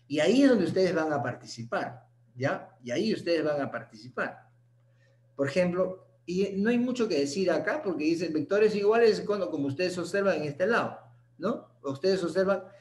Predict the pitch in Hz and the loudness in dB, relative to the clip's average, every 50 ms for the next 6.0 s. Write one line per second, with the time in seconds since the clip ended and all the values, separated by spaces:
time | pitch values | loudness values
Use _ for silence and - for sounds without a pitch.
0 | - _ _ _ _ - 170 190 196 196 233 208 180 185 175 151 - 185 165 147 | -20 _ _ _ _ -2 0 0 2 2 2 2 2 2 0 4 6 6 6 6
1 | 139 127 - - - - 208 220 220 220 202 180 165 160 180 208 202 196 196 190 | 4 2 -2 -8 -2 4 4 4 6 4 2 2 0 2 2 0 2 4 2 2
2 | 190 185 190 185 175 156 - 214 - - - - _ _ _ _ _ _ _ _ | 4 2 2 2 2 2 0 -2 -6 -6 -12 -20 _ _ _ _ _ _ _ _
3 | _ _ _ _ _ _ _ _ _ _ _ _ _ _ _ _ _ _ _ _ | _ _ _ _ _ _ _ _ _ _ _ _ _ _ _ _ _ _ _ _
4 | _ _ _ _ - 185 196 196 196 190 175 160 165 185 190 190 185 180 - 180 | _ _ _ _ -2 0 2 2 2 2 2 2 0 2 2 2 2 2 2 0
5 | 185 185 185 180 180 185 180 180 190 196 185 175 175 170 - - - 226 285 | -2 2 2 2 2 2 0 0 -2 -2 -2 -2 -4 -4 -6 -6 -6 -6 -6